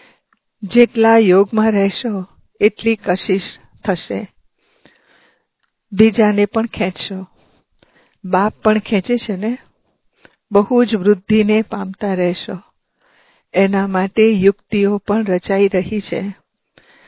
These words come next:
ગીતાના ભગવાન કોણ? શ્રી કૃષ્ણને યાદ કરવા તો બહુ જ સહજ છે. તે તો સાકાર રૂપમાં છે ને. નિરાકાર બાપ કહે છે, "મામેકમ યાદ કરો."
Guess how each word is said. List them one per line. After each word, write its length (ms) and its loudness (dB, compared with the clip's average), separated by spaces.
ગીતાના 580 2
ભગવાન 480 -2
કોણ? 380 -4
શ્રી 220 0
કૃષ્ણને 520 0
યાદ 300 0
કરવા 420 -4
તો 180 -2
બહુ 320 -2
જ 100 -4
સહજ 500 -4
છે. 320 -8
તે 160 6
તો 240 6
સાકાર 540 0
રૂપમાં 400 0
છે 220 -4
ને. 260 -8
નિરાકાર 540 0
બાપ 280 -6
કહે 360 -4
છે, 260 0
"મામેકમ 720 -4
યાદ 240 -2
કરો." 460 -8